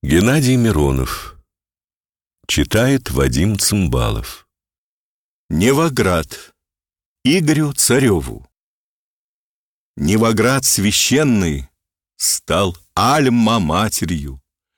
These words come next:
для умов великих российской нации. Вот и ты прошел здесь, хвала Создателю, по ступеням высшей версификации.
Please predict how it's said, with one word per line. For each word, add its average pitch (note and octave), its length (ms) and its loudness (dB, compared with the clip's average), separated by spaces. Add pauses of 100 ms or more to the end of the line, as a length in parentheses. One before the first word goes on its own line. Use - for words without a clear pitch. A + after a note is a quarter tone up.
(360)
для E2 260 -4
умов F2 600 0
великих G2+ 1080 -2
российской E2+ 840 -2
нации. D#2 760 -4 (680)
Вот C#3+ 280 0
и E3+ 60 2
ты F3+ 300 0
прошел C#3 600 0
здесь, G2 640 -4 (140)
хвала A#2+ 600 -2
Создателю, A2+ 1080 0 (580)
по F2 100 0
ступеням G2 840 0
высшей C#3+ 880 0
версификации. G#2+ 1300 -2